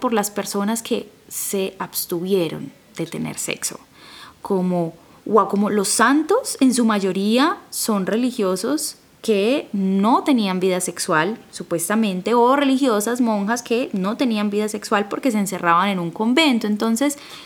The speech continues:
el mensaje no era, no era tal vez directo de "no tenga sexo",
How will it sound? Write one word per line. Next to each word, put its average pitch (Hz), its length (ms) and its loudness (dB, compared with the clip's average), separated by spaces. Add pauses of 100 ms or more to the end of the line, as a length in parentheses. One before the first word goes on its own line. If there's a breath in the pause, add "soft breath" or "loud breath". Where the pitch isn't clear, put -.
(100)
el 262 160 4
mensaje 254 400 4
no 311 300 4
era, 330 440 4 (600)
no 294 260 6
era 339 240 2
tal 311 160 2
vez 247 220 2
directo 320 480 4
de 302 100 4
"no 220 220 2
tenga 277 320 4
sexo", 311 520 0